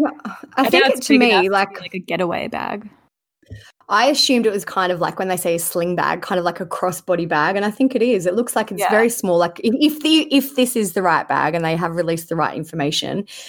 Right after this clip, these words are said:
Speaker 1: it looks like it's just, like, something that you carry your wallet and your phone, and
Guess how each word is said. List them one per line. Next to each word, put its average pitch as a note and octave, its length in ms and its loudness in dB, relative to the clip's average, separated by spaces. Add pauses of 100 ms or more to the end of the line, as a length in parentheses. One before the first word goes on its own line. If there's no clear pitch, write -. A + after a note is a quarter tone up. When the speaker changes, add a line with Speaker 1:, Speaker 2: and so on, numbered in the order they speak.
(160)
Speaker 1:
it - 140 0
looks A#3 220 -2
like G#3 200 0
it's - 200 -2
just, - 300 -2
like, D#3+ 200 0
something E3+ 280 -4
that D#3 160 -2
you E3+ 80 -6
carry E3 300 0
your E3 100 0
wallet D3+ 340 0
and D3+ 120 -2
your E3 100 -6
phone, D#3 460 -2
and D#3 560 -4